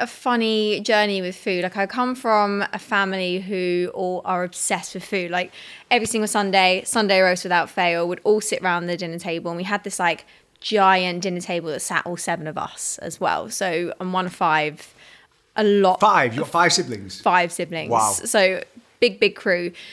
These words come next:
Speaker 1: And at the time, I remember as a kid, like, I actually really didn't like food. I was really fussy. I didn't really care about it. Um, my mum always used to be into feeding us well and making sure we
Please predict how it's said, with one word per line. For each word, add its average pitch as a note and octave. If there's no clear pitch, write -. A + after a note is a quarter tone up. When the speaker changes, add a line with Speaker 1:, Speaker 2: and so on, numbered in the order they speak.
Speaker 1:
And A#3+
at D4
the D#4+
time, C#4+
I B3+
remember B3+
as B3
a B3
kid, A#3
like, F3+
I G#3+
actually F#4
really A3
didn't F#3
like F3+
food. G#3+
I A3
was F3+
really B3+
fussy. F#3
I G3+
didn't A3
really A#3+
care F3
about E3
it. E3
Um, F3+
my A#3
mum C#4+
always C#4+
used B3+
to A#3+
be A3
into G3+
feeding G#3
us G3+
well F3+
and F#3
making F#3
sure F#3
we F3+